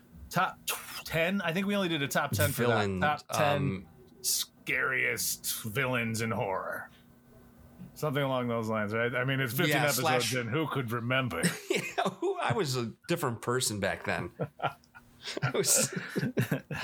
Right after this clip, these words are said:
Speaker 1: then we kinda,
Speaker 2: bright-eyed.
Speaker 1: it was, it was all about our pers-, personal feelings and why one became s-,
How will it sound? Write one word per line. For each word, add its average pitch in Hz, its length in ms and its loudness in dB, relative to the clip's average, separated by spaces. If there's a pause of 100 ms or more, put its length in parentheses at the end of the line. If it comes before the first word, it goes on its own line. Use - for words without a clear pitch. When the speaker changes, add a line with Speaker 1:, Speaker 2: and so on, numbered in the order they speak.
(680)
Speaker 1:
then - 0 -
we 127 80 0
kinda, 123 240 4
Speaker 2:
bright-eyed. 123 580 4
Speaker 1:
it 185 40 2
was, 196 260 0
it 214 60 0
was 220 200 0
all 233 160 0
about 214 220 2
our 185 120 2
pers-, - 640 0
personal 208 600 0
feelings 180 560 2
and 139 180 0
why 151 380 2
one 147 400 2
became 139 340 2
s-, - 220 -2